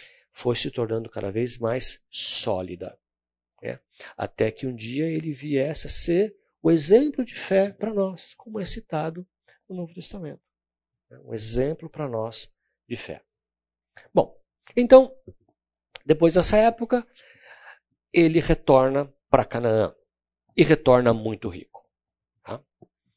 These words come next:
Todos aqueles bens que ele havia ganho lá, ele leva. E o texto fala que ele veio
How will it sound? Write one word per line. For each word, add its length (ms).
Todos 220
aqueles 340
bens 300
que 100
ele 100
havia 340
ganho 360
lá, 220
ele 140
leva. 540
E 100
o 40
texto 340
fala 480
que 180
ele 220
veio 520